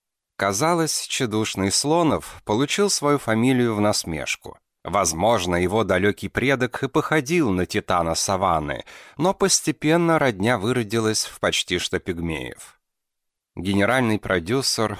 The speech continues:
был мал ростом, словно его ещё в детстве прибило деревянным ростомером.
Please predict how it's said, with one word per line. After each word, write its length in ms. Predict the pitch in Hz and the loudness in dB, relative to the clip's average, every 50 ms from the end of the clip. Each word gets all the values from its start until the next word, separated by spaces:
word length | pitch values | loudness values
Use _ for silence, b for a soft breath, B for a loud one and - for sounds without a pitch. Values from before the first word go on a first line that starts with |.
| - - | -10 -8
был 240 | 104 104 120 113 104 | -4 -2 0 0 2
мал 340 | 90 92 90 82 76 76 | 2 2 2 2 2 2
ростом, 560 | 80 95 110 123 123 - - - 90 82 73 B B B B B B B | 0 0 0 0 0 -2 -2 0 -2 -2 -2 B B B B B B B
словно 400 | - - 123 123 117 107 101 104 | -2 0 0 2 2 2 2 0
его 220 | 104 101 110 110 | 2 2 2 2
ещё 280 | 104 101 - - 104 90 | 2 0 0 -2 -4 -4
в 80 | 85 | -2
детстве 480 | 82 90 110 123 - - - 95 95 90 | 0 0 0 0 0 -4 -4 -2 -4 -2
прибило 480 | - - 92 82 78 95 110 107 101 90 | -2 -2 -4 -2 0 -2 0 0 0 0
деревянным 580 | 80 90 85 90 82 87 95 95 95 92 90 90 | 0 0 0 2 2 2 2 2 2 2 2 2
ростомером. 800 | 87 85 - - - 92 90 87 82 78 71 67 64 57 50 | 0 0 0 -2 0 0 0 0 0 -2 -2 -4 -4 -6 -8